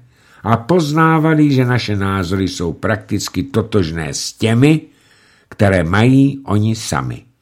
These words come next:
Což se ukázalo v mnoha krajích, kde strana zaznamenala výsledky ukazující nárůst voličské podpory v regionu, bilancoval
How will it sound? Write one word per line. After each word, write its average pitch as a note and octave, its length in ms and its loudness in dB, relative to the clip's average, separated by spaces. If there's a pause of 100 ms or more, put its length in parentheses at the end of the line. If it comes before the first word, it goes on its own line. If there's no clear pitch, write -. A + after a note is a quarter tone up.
(440)
Což G#3 300 -2
se - 140 -4
ukázalo C3 640 0
v G#2 80 -2
mnoha C2+ 280 -4
krajích, B2 640 0 (460)
kde F2 160 0
strana A#2+ 420 -2
zaznamenala G2 680 0
výsledky B2 760 -4 (440)
ukazující C#3 840 2
nárůst B2 800 0
voličské G2+ 580 -4
podpory F#2+ 500 -2
v D2+ 80 -2
regionu, A#1+ 600 -8 (580)
bilancoval A#2+ 840 -2